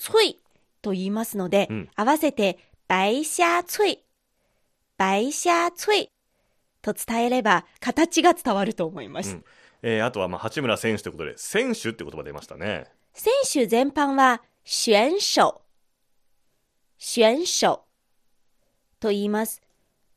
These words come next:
Speaker 1: そして今回はエヌビーエー、つまりバスケットボールの選手たちですね。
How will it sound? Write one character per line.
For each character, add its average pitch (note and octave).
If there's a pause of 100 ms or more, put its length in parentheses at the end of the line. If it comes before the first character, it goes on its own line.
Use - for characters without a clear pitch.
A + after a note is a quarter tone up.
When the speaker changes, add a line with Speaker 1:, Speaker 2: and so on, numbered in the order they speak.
(140)
Speaker 1:
そ -
し G3+
て A3+
今 D#4
回 C#4
は G#3
エ F3+
ヌ C4+
ビ D#4
ー E4
エ A3
ー、 -
つ -
ま C#4+
り G#3+
バ F3+
ス -
ケ F#4
ッ F#4
ト F#4+
ボ G4
ー G4+
ル F4+
の C4+
選 B3+
手 -
た A3
ち -
で F3
す F3
ね。 A#3